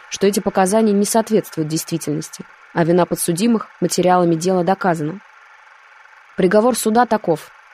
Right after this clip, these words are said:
Игорь Мочелов получил восемнадцать лет особого режима с отбыванием первых пяти в тюрьме.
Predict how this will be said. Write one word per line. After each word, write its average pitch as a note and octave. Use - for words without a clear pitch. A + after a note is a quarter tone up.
Игорь E3+
Мочелов F#3
получил A3
восемнадцать G3+
лет G#3+
особого F#3+
режима F#3
с E3
отбыванием E3+
первых E3+
пяти F3
в -
тюрьме. F3